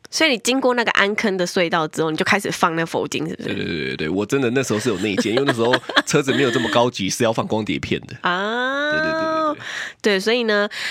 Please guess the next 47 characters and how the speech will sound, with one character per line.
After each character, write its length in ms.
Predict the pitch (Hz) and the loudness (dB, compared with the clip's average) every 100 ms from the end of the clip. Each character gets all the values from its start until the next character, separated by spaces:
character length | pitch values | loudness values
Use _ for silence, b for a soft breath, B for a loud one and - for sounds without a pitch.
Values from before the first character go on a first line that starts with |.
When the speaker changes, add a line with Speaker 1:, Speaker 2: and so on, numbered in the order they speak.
| B | B
Speaker 1:
不 100 | - | -2
过 360 | 226 302 277 247 | 2 4 4 4
还 180 | 220 202 | 4 2
是 280 | 269 262 240 | 2 0 0
希 220 | - 247 | 0 2
望 160 | 262 233 | 2 2
大 100 | 240 | 4
家 160 | 214 | 4
反 160 | 233 156 | 4 0
正 100 | 156 | 0
就 120 | 190 | 0
是 80 | 214 | 0
和 260 | 220 220 269 | 2 4 2
平 260 | 311 262 | 0 -4
共 280 | 285 330 262 | -2 -2 -2
存， 400 | 247 220 185 190 | 0 2 2 2
然 200 | 185 196 | 4 4
后 80 | 233 | 4
互 220 | 254 214 | 0 0
相 280 | 202 208 214 | 0 0 -2
尊 260 | 220 208 220 | -2 -2 0
重， 220 | 226 165 B B B | 0 -2 B B B
因 120 | 247 | 0
为 140 | 262 233 | 2 2
呢， 340 | 202 185 185 B B B | 2 2 0 B B B
哎， 600 | - 170 160 151 147 139 - | -2 0 0 -2 -2 -4 -2
大 140 | - 226 | 2 2
家 80 | |
都 140 | 247 214 | 2 0
是 500 | - 208 175 156 - | 0 0 0 -2 -2
好 180 | - 180 | 0 2
好 100 | 202 | 2
生 220 | 226 220 | 0 0
活， 180 | 226 - | 0 -2
<laughs> 720 | - - - 302 - - 587 | -2 0 4 4 4 4 4
好 140 | 392 262 | 6 6
好 140 | 277 320 | 6 4
生 180 | - 320 | 4 4
活 120 | 247 | 4
的， 60 | 196 | 4
大 260 | 262 254 262 | 6 6 6
家 60 | |
生 220 | 302 269 | 4 2
活 160 | 285 196 | 2 2
都 220 | 202 208 | 4 4
不， 60 | |
Speaker 2:
你， 80 | 220 | 2